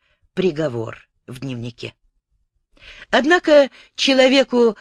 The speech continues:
написавшему, что вдохновение есть возвышение души, равносильное молитве,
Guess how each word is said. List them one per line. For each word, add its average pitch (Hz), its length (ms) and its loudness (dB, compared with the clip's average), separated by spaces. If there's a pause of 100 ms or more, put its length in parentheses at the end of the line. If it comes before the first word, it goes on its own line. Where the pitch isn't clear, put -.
(140)
написавшему, 233 920 -2
что 202 400 2 (260)
вдохновение 196 1300 0 (260)
есть 202 460 0
возвышение 214 880 0
души, 196 640 -4 (240)
равносильное 202 1120 0
молитве, 139 960 -6